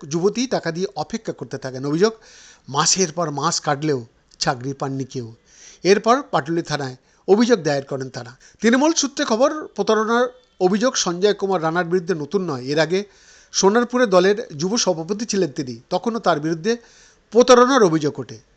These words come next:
এরপর পালিয়ে পাটুলিতে চলে আসেন তিনি, সেখানেও তৃণমূলের যুব সভাপতি হয়ে যান অভিযুক্ত। প্রতারণায় অভিযুক্তকে দলের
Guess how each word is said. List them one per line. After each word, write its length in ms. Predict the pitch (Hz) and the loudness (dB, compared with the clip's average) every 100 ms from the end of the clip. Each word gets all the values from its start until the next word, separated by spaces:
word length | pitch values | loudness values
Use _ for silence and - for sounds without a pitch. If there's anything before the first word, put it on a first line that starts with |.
| _ - | _ 2
এরপর 420 | 185 185 180 180 _ _ _ - | 2 4 2 2 _ _ _ 4
পালিয়ে 400 | 180 196 254 269 269 | 6 8 6 4 4
পাটুলিতে 420 | 160 156 208 185 | 0 0 -2 -2
চলে 200 | 202 170 | 0 0
আসেন 220 | 165 202 175 | 0 -2 -4
তিনি, 200 | 190 240 | -4 -4
সেখানেও 420 | 165 170 165 156 _ - _ - | -4 -4 -6 -8 _ -20 _ -2
তৃণমূলের 420 | 226 247 254 277 277 - 113 127 | 2 4 4 2 0 -14 -16 -2
যুব 300 | 180 240 330 | 0 2 2
সভাপতি 480 | - 247 254 277 262 | 4 4 4 4 4
হয়ে 220 | 247 214 | 6 6
যান 180 | 214 185 | 6 4
অভিযুক্ত। 480 | 165 135 117 120 107 _ _ _ _ _ - | 0 -4 -12 -16 -18 _ _ _ _ _ -6
প্রতারণায় 580 | 156 180 175 160 208 233 _ _ - | 0 2 2 2 0 -4 _ _ 2
অভিযুক্তকে 580 | 175 220 254 - 262 226 | 4 6 4 2 -2 4
দলের 240 | 190 | 4